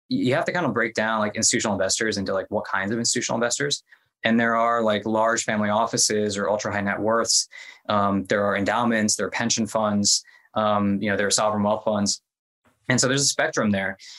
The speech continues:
Um, and, you know, in, like, twenty seventeen, the people who were, who were kind of clued in to crypto, I would say, were essentially ultra, ultra high net worths, you know, like, billionaires and some, some family offices.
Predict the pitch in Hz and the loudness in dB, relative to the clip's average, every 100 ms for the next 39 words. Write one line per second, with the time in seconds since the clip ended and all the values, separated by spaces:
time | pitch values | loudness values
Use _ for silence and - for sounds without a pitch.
0 | - _ 117 113 113 110 - 120 117 127 | -20 _ 0 2 0 -2 -2 0 2 2
1 | 131 120 117 180 196 147 117 - 147 151 | 0 0 -2 0 2 2 0 0 0 2
2 | 110 107 104 117 131 135 110 117 107 110 | 2 2 0 -4 -4 -2 0 0 2 0
3 | 104 - - 113 107 104 110 104 - - | -2 -6 -4 0 0 -2 -2 -4 -8 -14
4 | - 131 123 120 131 117 117 131 120 104 | -2 0 2 2 2 0 -2 -4 0 0
5 | 104 101 110 104 104 101 156 165 175 156 | 0 0 0 0 0 0 -2 0 0 2
6 | 127 120 - _ _ 117 123 - 104 110 | 0 -4 -14 _ _ 0 2 2 2 0
7 | 113 104 101 92 101 123 - - 104 98 | 0 0 0 0 0 0 -2 -2 -2 -2
8 | 95 104 110 120 143 - - _ _ - | -2 0 0 0 0 -2 -4 _ _ -4
9 | 107 107 107 104 110 104 - - 120 104 | 0 2 2 2 0 0 -2 -2 -2 0
10 | 107 101 95 98 - - 147 147 | 0 0 -2 -4 -2 -2 0 -4